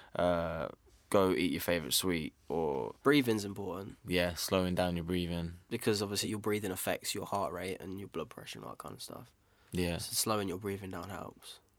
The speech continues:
Speaker 1: Focus on your breathing, that helps.
Speaker 2: Mm.
Speaker 1: Well, not too much, 'cause you might be like, "Oh, I'm breathing too fast," but
Speaker 2: Yeah.
Speaker 1: Yeah.
Speaker 2: I think it's just personal preference and finding out what helps you personally.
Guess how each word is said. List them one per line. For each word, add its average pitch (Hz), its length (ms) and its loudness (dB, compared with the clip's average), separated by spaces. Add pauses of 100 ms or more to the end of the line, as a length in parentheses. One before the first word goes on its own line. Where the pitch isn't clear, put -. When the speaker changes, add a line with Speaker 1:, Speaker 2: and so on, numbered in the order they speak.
Speaker 1:
Focus 117 440 6
on 90 120 2
your 85 100 0
breathing, 85 280 0
that 85 180 4
helps. 80 260 -2
Speaker 2:
Mm. 69 200 -8 (140)
Speaker 1:
Well, 87 260 2 (200)
not 82 200 -4
too 78 140 -6
much, 64 200 -4
'cause 82 240 -4
you 82 140 -6
might 80 260 -4
be 78 60 -6
like, 80 180 0 (200)
"Oh, 95 80 6
I'm 95 100 8
breathing 92 180 2
too 85 100 -6
fast," 80 340 0
but - 160 -2 (200)
Speaker 2:
Yeah. 92 200 -6 (360)
Speaker 1:
Yeah. 80 280 -2 (300)
Speaker 2:
I 104 80 2
think 127 220 2
it's 104 80 -2
just 107 160 -2
personal 101 340 0
preference 98 520 0
and 101 100 -2
finding 101 380 2
out 98 240 2 (640)
what 113 320 -4
helps 104 320 0
you 95 60 -4
personally. - 680 0